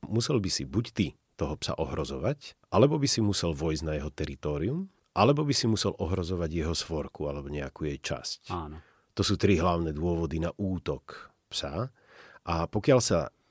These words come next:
Speaker 1: ani jeden z nich nesplní, tak pes na teba nezaútočí.
Speaker 2: Mhm.
Speaker 1: To znamená, že ty, keď ideš niekde po lúke a zrazu sa tam zjaví pes, a on na teba nebude útočiť. On na to nemá dôvod. Pes
Speaker 2: No.
Speaker 1: na každé svoje správanie potrebuje dôvod.
Speaker 2: Aha.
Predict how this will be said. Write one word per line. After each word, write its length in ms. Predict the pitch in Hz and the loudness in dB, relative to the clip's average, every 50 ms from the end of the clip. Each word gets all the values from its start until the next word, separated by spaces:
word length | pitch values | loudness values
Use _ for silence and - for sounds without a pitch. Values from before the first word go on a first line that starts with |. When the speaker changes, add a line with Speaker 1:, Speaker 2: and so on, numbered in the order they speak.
| _ _ | _ _
Speaker 1:
ani 220 | - 90 95 101 101 | -2 2 4 4 6
jeden 180 | 117 123 131 107 | 6 6 4 4
z 100 | 90 78 110 | 2 2 2
nich 100 | 110 82 | 0 0
nesplní, 460 | 80 85 82 76 - - 98 101 101 98 | 0 0 -2 -2 -2 -2 0 0 2 2
tak 140 | 87 78 - | 0 -2 -2
pes 140 | - 98 90 | 0 0 2
na 100 | 101 104 | 2 2
teba 200 | 90 - 87 80 | 0 0 -2 -4
nezaútočí. 800 | 80 82 82 78 90 82 73 71 - 69 69 - - - - - _ _ _ _ | -2 -2 -2 -2 -2 -2 -4 -4 -8 -10 -12 -12 -12 -14 -16 -20 _ _ _ _
Speaker 2:
Mhm. 500 | - 95 78 71 78 80 80 87 104 107 - _ | -10 -8 -8 -8 -10 -10 -10 -10 -10 -12 -12 _
Speaker 1:
To 80 | - - | -8 -4
znamená, 420 | - 87 85 82 95 104 95 87 | -2 0 0 2 2 2 2 2
že 140 | 82 73 76 | 0 0 -2
ty, 100 | 73 - 107 | -4 -2 0
keď 140 | - 98 82 | 2 2 2
ideš 240 | 98 104 107 85 73 | 2 0 0 0 0
niekde 500 | - 90 90 87 80 80 76 65 - - - _ | 0 0 -2 -2 -2 -2 -4 -4 -6 -10 -14 _
po 120 | - 95 | 0 2
lúke 420 | 95 104 120 113 110 - 95 87 - | 4 4 4 2 2 0 0 -2 -2
a 100 | - 76 | -2 -4
zrazu 280 | 76 85 85 92 87 85 | -4 -2 0 0 -2 -2
sa 140 | 80 87 82 | -2 -4 -4
tam 160 | - 82 78 | -2 -4 -4
zjaví 320 | 73 80 87 87 82 76 71 | -2 -2 0 0 0 -2 -2
pes, 380 | - 92 98 127 - - - - - - - - - - - _ | -2 0 0 2 2 0 -2 -6 -10 -20 -20 -20 -20 -20 -18 _
a 140 | - 80 80 - | -6 -6 -4 0
on 120 | 98 95 | 2 2
na 80 | 104 113 | 2 2
teba 220 | 98 98 82 82 | 2 0 0 0
nebude 320 | 76 80 85 92 76 73 | 0 0 0 -2 -2 -2
útočiť. 560 | 69 65 67 - - 73 - - - - - - | -2 -4 -4 -6 -6 -6 -6 -8 -12 -14 -6 -2
On 160 | - 98 98 | 2 4 4
na 100 | 98 95 90 | 6 4 4
to 120 | - 98 | 4 2
nemá 300 | 90 92 92 90 90 85 | 2 2 2 2 2 0
dôvod. 500 | 80 76 80 78 73 - - 113 - - - | -2 -2 -2 -4 -4 -4 -6 -12 -14 -8 0
Pes 200 | - 117 110 104 | 2 4 4 4
Speaker 2:
No. 100 | 101 101 | 2 0
Speaker 1:
na 40 | 95 | 0
každé 320 | - 98 95 87 87 95 | 2 2 0 0 0 0
svoje 260 | 85 - - 90 82 76 | -2 -2 -2 -2 -2 -4
správanie 480 | - - - 85 80 82 82 80 80 | -4 -2 -2 -2 0 0 -2 -2 -4
potrebuje 440 | - - 92 - - 87 80 80 78 | -4 -4 -4 -4 -4 -2 -2 -2 -2
dôvod. 340 | 71 76 82 78 73 69 - - | -2 0 0 0 -2 -2 -6 -8
Speaker 2:
Aha. 300 | 98 82 69 73 113 | -8 -8 -8 -8 -8